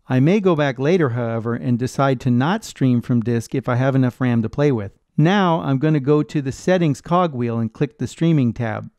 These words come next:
I wanna make sure the maximum voices is set to five twelve, the default. On the same page, under Sample Cache, I'm going to set the cache level to the highest level, which is five.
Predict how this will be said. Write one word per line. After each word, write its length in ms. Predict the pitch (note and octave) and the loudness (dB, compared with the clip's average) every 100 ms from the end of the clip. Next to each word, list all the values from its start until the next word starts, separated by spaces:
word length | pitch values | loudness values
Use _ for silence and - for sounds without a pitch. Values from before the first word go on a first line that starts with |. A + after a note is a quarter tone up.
| _ | _
I 60 | C3+ | 0
wanna 240 | E3 G#3+ | 4 4
make 180 | E3+ D3 | 4 0
sure 160 | - D3+ | -2 0
the 100 | C#3 | 0
maximum 500 | C#3 D#3 - D3 B2+ | 0 0 0 2 2
voices 440 | C#3 D#3 - A2+ | 2 0 -2 -4
is 100 | A2+ | -4
set 240 | - C3 - | -4 -6 -6
to 80 | |
five 340 | A#2+ C3+ B2+ A2 | -8 -4 -2 -2
twelve, 480 | E3+ F#3 A#2+ G#2 A2 | -2 0 0 -4 -8
the 80 | |
default. 500 | A2 A#2+ D3+ B2+ - _ _ _ _ | -6 -2 0 -2 -2 _ _ _ _
On 180 | C#3 D#3+ | 2 4
the 100 | G#3 | 4
same 300 | - F#3 D#3+ | 2 0 2
page, 460 | D#3 F3+ D3 B2+ D#3 | 2 2 2 0 -2
under 200 | C#3+ C3 | -2 -2
Sample 400 | - F3+ G3+ D3 | -2 -2 -2 -4
Cache, 680 | C#3 B2 A2 C3 A2 A#2 - | -2 -4 -4 -6 -6 -6 -6
I'm 160 | B2+ | -4
going 220 | B2 E3 | 0 0
to 100 | G3 | 0
set 240 | D3+ E3+ D#3+ | 0 0 -2
the 80 | C3+ | -4
cache 400 | - D3+ C#3+ G3 | -2 -2 0 2
level 420 | F#3+ C#3 A#2+ A#2 | 2 2 0 -2
to 120 | - | -4
the 120 | A#2 | -4
highest 340 | A2+ C3+ C3 - | -2 0 0 0
level, 320 | D3 D3+ G2+ | 0 0 -4
which 300 | C#3+ C3 B2 | -6 -6 -6
is 160 | A2+ - | -8 -4
five. 400 | D#3 D3 G#2+ | -2 0 -2